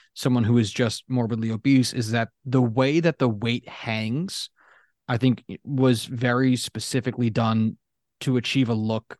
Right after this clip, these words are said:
of massive discomfort. Um, and discomfort for both Brendan Fraser and for us. Like, the way that his weight, his, his gut hung to hi-, his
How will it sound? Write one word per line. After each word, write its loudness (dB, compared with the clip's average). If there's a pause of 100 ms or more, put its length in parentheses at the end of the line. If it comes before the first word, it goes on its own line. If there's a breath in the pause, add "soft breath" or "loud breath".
of -4
massive 0
discomfort. -8 (840)
Um, -8 (840)
and 6 (280)
discomfort 4
for 4
both 4
Brendan 2
Fraser 0
and -6
for -8
us. -4
Like, -2
the 6
way 6
that 4
his 4
weight, -2 (880)
his, 4
his 2
gut 0
hung 0 (100)
to -2
hi-, -2 (100)
his -8